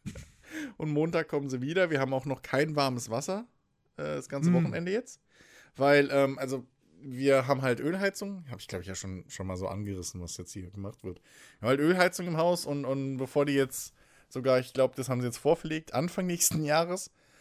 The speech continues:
Speaker 1: ähm, dann sozusagen ausgemustert wird, verboten wird, ne?
Speaker 2: Mhm.
Speaker 1: Ähm, haben wir halt gesagt, so, ja, wir erneuern jetzt, also wir, wir wechs-, wir erneuern jetzt unseren,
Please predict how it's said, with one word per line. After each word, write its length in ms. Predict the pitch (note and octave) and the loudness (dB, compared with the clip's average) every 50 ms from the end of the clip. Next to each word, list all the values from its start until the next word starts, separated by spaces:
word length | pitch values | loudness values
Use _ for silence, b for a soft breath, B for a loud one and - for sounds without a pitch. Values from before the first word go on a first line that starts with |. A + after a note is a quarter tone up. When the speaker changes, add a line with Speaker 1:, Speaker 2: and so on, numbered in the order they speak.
| B B B B B B B B - | B B B B B B B B 2
Speaker 1:
ähm, 440 | C#3+ C#3+ D3 D3 D3+ C#3+ C#3+ - - _ _ _ | 4 4 4 4 2 0 -4 -6 -8 _ _ _
dann 340 | - C3+ C3+ C3+ B2+ A2+ - - | -2 0 0 0 -4 -8 -12 -10
sozusagen 600 | - C3 B2+ - C3+ B2 B2 B2 B2 B2 - - - | -10 -8 -8 -6 0 2 2 2 2 0 -6 -8 -2
ausgemustert 680 | - A#2 C#3 D#3+ - - F3 F3+ F3+ - - E3+ D#3 - | 0 0 0 0 -2 -4 -4 -4 -2 -2 -4 -4 -2 -2
wird, 140 | F3+ F3 | -4 -4
verboten 520 | - - C3+ A2+ B2 C3 D#3+ - - F#3+ F3+ | -2 -4 -4 0 0 0 0 -2 -4 -8 -4
wird, 260 | G3+ G#3+ A3+ A3 - | -4 -4 -6 -6 -6
ne? 160 | B2+ C3+ G3 - _ _ _ _ _ _ _ _ - - _ - | -6 -6 -6 -6 _ _ _ _ _ _ _ _ -20 -14 _ 0
Speaker 2:
Mhm. 80 | A#2+ | 4
Speaker 1:
Ähm, 540 | B2 A#2+ A#2+ A#2+ - B2 B2 B2 B2 B2 - _ _ _ _ _ _ _ _ _ _ - | 6 6 6 6 4 2 0 -2 -4 -6 -8 _ _ _ _ _ _ _ _ _ _ -6
haben 220 | - A#2 A#2 B2+ | -4 -2 0 2
wir 120 | B2 B2 A#2+ | 4 4 6
halt 220 | B2+ B2+ A#2+ - | 4 4 2 0
gesagt, 280 | - A#2+ A#2 A#2+ A#2 - | 0 0 0 0 0 0
so, 100 | A#2 A#2 | 0 4
ja, 220 | A2 A2+ B2 B2+ | 6 6 6 8
wir 100 | C3+ B2 | 6 4
erneuern 440 | A2+ A2+ A2 A2 C3 D#3+ C#3 G#2 G2 | 4 4 4 4 4 4 4 2 0
jetzt, 400 | F#2+ F2+ - - - - - - | -2 -4 -8 -10 -12 -12 -12 -10
also 200 | G2+ G2 G2+ G2 | -10 -10 -6 -4
wir, 160 | G#2 G2+ F#2+ | -4 -2 0
wir 140 | G#2 G2+ F#2+ | 0 0 2
wechs-, 320 | F#2 F#2+ - - - - - | 2 0 0 -4 -10 -10 -6
wir 120 | G2+ G#2 | -2 -2
erneuern 320 | G2+ G2 G2+ G#2+ A#2+ B2 A#2 | -2 0 0 0 0 0 -2
jetzt 180 | A2+ G#2 - - | -2 -6 -8 -8
unseren, 380 | G2+ G#2+ G#2 G#2 G2 G2 G2 | -6 -4 -2 -2 -2 -4 -6